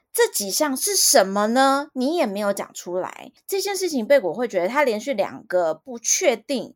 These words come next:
会让我觉得你就是因为你做错事，所以你才开始做这些行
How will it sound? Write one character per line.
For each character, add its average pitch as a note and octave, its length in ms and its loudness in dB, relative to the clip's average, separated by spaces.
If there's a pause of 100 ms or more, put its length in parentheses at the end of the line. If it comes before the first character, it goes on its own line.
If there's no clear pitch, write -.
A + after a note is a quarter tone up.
会 D4 380 6
让 D4 220 0
我 F3+ 60 0
觉 F#3 140 -6
得 G3+ 80 -4
你 G3 160 -6
就 D4+ 180 -4
是 A#3 720 -6
因 E4 140 2
为 G4 80 2
你 B3+ 140 0
做 C#4 160 6
错 C#4+ 160 4
事， B3+ 200 -4
所 C4+ 380 8
以 B3 300 -4
你 G3+ 160 -8
才 A3 120 -8
开 B3 160 -6
始 - 220 -10
做 C4+ 180 -2
这 A#3 140 -8
些 A3+ 160 -6
行 - 260 -10